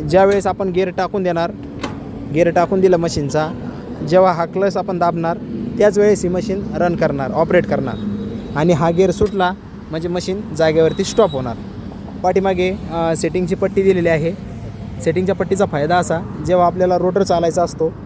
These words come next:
त्यावेळेस ही सेटिंगची पट्टी पाठीमागे लावावी लागते. आता रोटर बसणार कुठं मित्रांनो? हे जे मशीन आहे सेंटर रोटरीमध्ये उपलब्ध झालेलं आहे. हे जे व्हील दिसतात तुम्हाला, हे चाकं काढून टाकावं लागतात आणि हा रोटर आहे तो इथे या चाकाच्या जागी फिट करावा लागतो मित्रांनो,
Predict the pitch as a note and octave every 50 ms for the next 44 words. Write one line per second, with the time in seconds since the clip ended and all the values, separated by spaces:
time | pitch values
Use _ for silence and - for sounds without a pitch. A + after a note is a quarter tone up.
0 | - - - - - - F3 F3 F3 F3+ F#3 F#3 E3+ - E3+ - - F#3 D#3 E3
1 | D#3+ D3+ E3+ - E3 - F#3 D#3 F3 D#3+ E3+ E3 D#3+ D#3 D#3+ E3 F3 F3 E3 D#3
2 | D3+ C#3+ C3+ B2 - - - - - - - - - - - - - - - -
3 | F#3 F#3 G3+ G#3+ A#3+ A#3 G#3+ B3 B3+ B3 B3 A#3+ A3+ A3 A#3 G#3+ F#3+ F3+ E3 D#3
4 | E3 E3 E3+ F3 F#3 G3 G3+ - - - - - - - F#3+ F#3+ G#3+ A3+ A#3 A3+
5 | G#3+ A#3 A3 G#3+ G#3 G#3+ G3+ - - G3 G3 F#3+ A#3 A3 G#3 G#3+ G#3 G3+ G#3+ A3
6 | G#3+ F#3+ F#3 F#3 G3+ A3 - - D#3+ E3+ F3+ G3 F#3+ E3+ F3 E3 D#3 D3 D3+ D#3
7 | D#3+ D#3+ D3+ D3+ D#3 E3+ - - - - - - - - - - - E3 E3 F#3+
8 | G3 E3 D3+ E3+ G3 G#3+ G#3+ A#3+ G#3 - A3 G3 F#3+ - G3+ F#3+ F3+ E3 F3 F3
9 | G#3+ - - - - - - - - D3+ D#3+ - - F3+ F3+ F3+ G#3 G3 G#3 A3
10 | A3 G#3+ G3 F#3+ F3 E3+ E3+ E3 D#3+ D#3+ D#3 - F3 F3+ - - - - D#3 D#3
11 | E3+ F3+ E3+ D#3 E3+ F3+ F#3 F#3 F3+ F3 - F#3 F3+ F3 D3 D#3 E3 G3+ - -
12 | - - - - - E3+ F3 E3+ - E3+ E3+ F3+ F3 E3+ E3+ E3 D#3+ F3+ E3 D#3
13 | F3 F3 - F3 D#3+ D#3+ D#3 D3+ D#3 F3+ - - - - - - - - G#3+ G#3
14 | - G3+ F3+ D#3 D3+ C#3+ C#3+ C3 B2 - C#3 C3 B2 B2 B2 B2 B2 A#2+